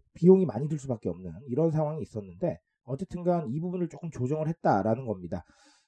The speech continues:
자, 이거는 상당히 좀 의미가 있을 수가 있어요. 왜냐하면 메타버스 얘기를 할 때 제가 항상 조심스러운 게 결국은 구축 비용이 많이 들다 보니까 이런 것들이 부담이 되실 것 같아서 제가 조금 좀 부담스러운데,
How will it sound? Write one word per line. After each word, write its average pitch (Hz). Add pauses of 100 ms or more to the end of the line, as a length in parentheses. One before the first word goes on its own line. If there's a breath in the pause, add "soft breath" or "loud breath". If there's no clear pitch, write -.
(120)
자, 165
이거는 269
상당히 277
좀 226
의미가 202
있을 151
수가 190
있어요. 123
왜냐하면 139
메타버스 214
얘기를 151
할 196
때 180
제가 127
항상 208
조심스러운 123
게 110 (400)
결국은 196
구축 -
비용이 196
많이 120
들다 127
보니까 87
이런 151
것들이 160
부담이 156
되실 117
것 -
같아서 180
제가 139
조금 131
좀 110
부담스러운데, 113